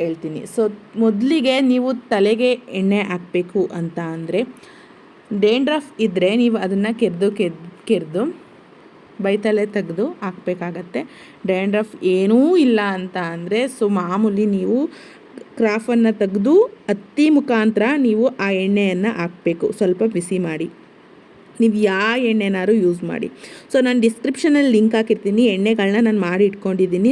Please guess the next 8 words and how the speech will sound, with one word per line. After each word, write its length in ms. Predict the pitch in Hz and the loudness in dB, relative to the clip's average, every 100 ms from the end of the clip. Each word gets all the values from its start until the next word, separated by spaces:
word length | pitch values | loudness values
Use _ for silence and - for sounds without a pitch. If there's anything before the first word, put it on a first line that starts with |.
| 262 | 2
So 80 | 226 202 185 | 2 4 4
ಎಲ್ಲ 140 | 190 208 208 208 | 2 0 0 0
ಥರದ್ದು 340 | 185 175 190 185 | -2 0 0 0
ಒಂದು 180 | 185 190 | -2 -2
ಇಪ್ಪತ್ತು 460 | 202 - 202 - 196 | -4 -2 -2 -4 -6
ಥರ 100 | 190 202 185 | -2 0 2
ಬೇಯಿಸಿ, 380 | 185 190 190 208 339 - - - - 226 | 2 2 -2 -4 -4 -8 -18 -20 -8 -4
ಅದು 120 | 220 | -2